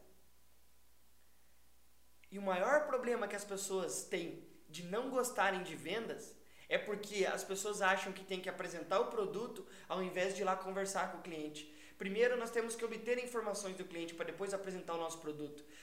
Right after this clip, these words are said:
A maior parte das pessoas que entram em vendas, elas entram com o conceito de que se, quanto mais apresentar o produto, mais elas vão vender. E esse é um conceito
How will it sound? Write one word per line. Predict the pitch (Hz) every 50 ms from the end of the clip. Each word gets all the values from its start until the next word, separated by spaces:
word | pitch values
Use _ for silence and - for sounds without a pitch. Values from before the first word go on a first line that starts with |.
| - -
A | 170
maior | 180 196 226 247 254 -
parte | 220 220 226
das | 220 220
pessoas | - 208 196 202 190 196
que | - 185 190
entram | 202 202 196 180 175
em | 160 151
vendas, | 147 160 185 226 220 - - - - - - - - -
elas | - 196 202 190 196 196
entram | 233 262 247 - - 226 226
com | 220 233 226
o | 226
conceito | - 208 185 180 - 214 202 - 208 -
de | 190 202
que | 196 - 175 175
se, | - - - 156 147 - - -
quanto | - 208 202 208 220 190
mais | 196 233 269 302 285
apresentar | 294 285 262 262 247 247 - - 240
o | 233
produto, | - 214 196 190 240 233 240
mais | 226 233 240 233
elas | 240 233 233 226
vão | 226 233 233 220
vender. | 233 226 220 190 190 202 196 196 - - - - - - - - - - -
E | 190 220 240
esse | 277 - - 320
é |
um | 254 254
conceito | - 240 208 185 - - 208 220 233 220 - - 180